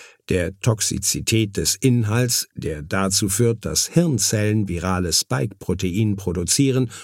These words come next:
und sich damit selbst zum Ziel eines immunologischen, zytotoxischen Angriffs machen und nicht zuletzt aufgrund der durch das Spike-Protein ausgelösten Entzündungsreaktion, die neurotoxisch ist und die Neurogenese blockiert.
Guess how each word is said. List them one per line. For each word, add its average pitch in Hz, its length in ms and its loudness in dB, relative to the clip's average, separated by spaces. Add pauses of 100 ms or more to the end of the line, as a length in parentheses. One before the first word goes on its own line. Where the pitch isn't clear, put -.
(140)
und 151 160 0
sich 131 180 -2
damit 101 340 2
selbst 147 500 0
zum 92 220 -2
Ziel 160 460 0
eines 98 360 -2
immunologischen, 123 1120 2
zytotoxischen - 1160 -4
Angriffs 113 540 0
machen 117 320 2 (360)
und 160 120 4
nicht 190 240 2
zuletzt 143 400 0
aufgrund 127 480 0
der 123 140 0
durch 107 200 -2
das 85 220 -2
Spike-Protein 127 1040 0
ausgelösten 98 880 0
Entzündungsreaktion, 101 1400 0 (420)
die 82 140 -4
neurotoxisch 101 960 2
ist - 360 -2
und 85 220 -4
die 76 80 -2
Neurogenese 92 880 0
blockiert. 120 800 -4